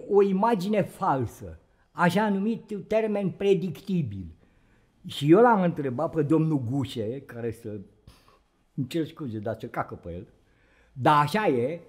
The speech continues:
care a fost trimis de cineva să-i propună lui Iohannis să candideze la președinție, uh, l-am întrebat: "Cine te-a trimis?" Și mi-a zis cineva: "Dom'le, crezi că o să răspundă?" Și am zis: "Nu, sunt convins că nu o să-mi răspundă."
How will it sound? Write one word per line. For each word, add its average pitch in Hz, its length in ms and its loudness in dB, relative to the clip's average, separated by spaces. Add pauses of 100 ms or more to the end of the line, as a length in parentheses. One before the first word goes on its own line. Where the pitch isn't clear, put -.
(220)
care 170 180 2
a 151 80 2
fost 220 320 0
trimis 196 400 0
de 165 140 4
cineva 151 520 0
să-i 147 220 -2
propună 175 520 -2
lui 147 160 4
Iohannis 135 560 0 (300)
să 175 180 2
candideze 147 600 0
la 135 160 -4
președinție, 110 1040 -10 (720)
uh, 120 120 -2 (340)
l-am 202 220 0
întrebat: 202 680 -4
"Cine 302 500 2
te-a 277 200 4
trimis?" 277 520 0 (300)
Și 220 220 -4
mi-a 247 220 8
zis 240 280 0
cineva: 247 340 2
"Dom'le, 220 260 0
crezi 202 240 -2
că 202 100 -4
o 185 40 0
să 175 140 -2
răspundă?" 175 500 -4
Și 185 100 -6
am 185 120 -4
zis: 170 180 -6
"Nu, 262 260 2
sunt 190 200 -2
convins 247 420 2
că 294 120 0
nu 262 80 4
o 233 40 4
să-mi 202 200 -2
răspundă." 151 680 -4